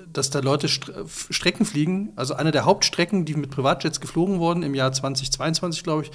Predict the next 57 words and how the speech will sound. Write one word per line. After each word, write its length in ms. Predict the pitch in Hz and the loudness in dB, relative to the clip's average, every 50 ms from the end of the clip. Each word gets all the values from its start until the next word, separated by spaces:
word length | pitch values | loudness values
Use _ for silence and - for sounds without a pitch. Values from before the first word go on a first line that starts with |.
| - - - - | -18 -20 -14 -8
ist 140 | - - | -6 -4
von 200 | - - 143 135 | -2 -2 -4 -2
Essen 300 | 135 147 156 - - 170 | 0 2 4 4 4 4
nach 160 | 151 135 127 143 | 4 2 0 0
Münster. 600 | 139 139 147 170 165 - - 110 107 - - - - - _ _ _ _ _ _ - - - - - - - - - - - - - - | 0 0 2 2 2 0 -2 -4 -4 -8 -10 -18 -20 -20 _ _ _ _ _ _ -20 -20 -20 -20 -18 -16 -14 -14 -12 -12 -12 -12 -6 -4
Also 100 | - - | -2 0
erstmal 260 | 170 139 143 - 196 175 | 2 2 2 4 4 4
die 80 | 165 | 4
Frage, 280 | - - - 143 147 147 | 4 4 4 4 4 4
das 100 | 131 - | 2 -2
sind 140 | - - - | -4 -2 -2
keine 200 | - 147 160 156 | 0 2 2 2
zweihundert 300 | - - 151 147 147 - | 2 2 0 0 0 -2
Kilometer. 560 | 139 135 131 139 160 156 139 131 139 139 156 165 - 127 | -2 0 2 2 2 2 2 2 0 0 -2 -6 -8 -4
Wer 160 | 120 147 156 151 | -2 0 2 2
zur 220 | - - 131 110 | 2 2 2 2
Hölle 220 | 151 170 175 156 | 2 4 4 4
will 100 | 139 151 | 4 2
von 180 | 147 143 147 143 | 0 0 -2 -2
Essen 260 | 139 143 143 - 160 | 0 2 2 2 2
nach 120 | 135 123 123 | 2 2 2
Münster 320 | 127 139 156 - - 151 | 2 2 2 2 2 2
oder 140 | 131 131 120 | 2 2 0
von 120 | - 123 | 0 0
Münster 300 | 127 139 143 135 - 147 | 0 0 0 0 0 0
nach 160 | 131 123 123 | 0 -2 -2
Essen? 300 | 127 135 156 - - 127 | 0 2 2 2 2 2
Noch 160 | 120 135 143 - | 2 2 2 2
schlimmer. 400 | - 131 117 127 135 165 - - - - - - - - - - - - - _ _ _ | 2 0 0 2 0 0 0 -4 -10 -16 -18 -20 -20 -20 -20 -20 -20 -20 -20 _ _ _
Und 160 | - 156 131 | 2 2 4
das 160 | 151 139 - | 4 2 4
mit 80 | 160 156 | 2 0
dem 60 | 139 | 0
Privatjet, 580 | - - 120 117 135 175 - - 147 123 - - | -2 -4 -2 0 0 0 0 0 0 -2 -2 -2
als 160 | 135 - - | -4 0 2
wär 80 | 160 160 | 4 4
jetzt 160 | 156 - - | 4 2 0
so, 320 | 156 160 160 - - - - - _ _ _ | 0 -2 -4 -8 -14 -20 -20 -20 _ _ _
als 100 | - - | -2 0
wären 80 | 165 165 | 2 2
das 140 | 180 - | 4 4
so 60 | - 160 | 2 2
die 100 | 156 139 | 2 2
beiden 240 | 139 135 139 156 | 4 4 4 4
Städten, 320 | 151 - - 160 160 170 151 | 4 2 2 0 0 2 2
wo 20 | |
der 160 | - 135 127 | 2 2 2
Jetset 460 | 123 131 160 170 - - - 214 208 - | 2 2 0 2 4 2 2 2 2 0
so 160 | - 160 - | 0 0 -2
abgeht, 320 | 113 - - - 120 107 | -4 -6 -6 -6 -8 -6
wo 60 | 120 | -4
du 20 | 127 | -4
denkst, 160 | 131 127 - | -4 -4 -4
so, 60 | - | -4
<laughs> 20 | - | -2
ja, 260 | - - - 214 185 170 | -2 0 0 -2 -2 -2
ich, 180 | - - - | -2 -4 -4